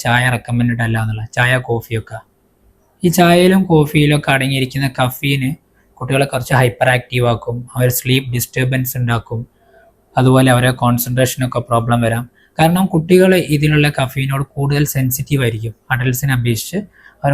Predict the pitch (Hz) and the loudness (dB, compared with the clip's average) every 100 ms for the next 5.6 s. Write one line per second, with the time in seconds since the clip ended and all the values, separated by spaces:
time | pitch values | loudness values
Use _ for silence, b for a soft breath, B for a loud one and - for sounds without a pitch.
0 | 135 131 151 156 120 107 120 127 113 107 | 2 2 0 0 -2 -4 -4 -2 0 -2
1 | 117 165 _ b b b b - 185 196 | -6 -10 _ b b b b 0 4 6
2 | 202 202 175 170 185 175 147 151 156 147 | 4 4 4 4 4 2 2 2 2 2
3 | 151 147 - 131 131 139 139 - 120 - | 0 -2 -2 -2 0 -2 -4 -6 -10 -12
4 | _ 156 156 180 170 - 139 135 135 - | _ -2 0 0 -2 -4 -2 -2 -4 -4
5 | 143 131 127 123 131 | -4 -2 0 2 2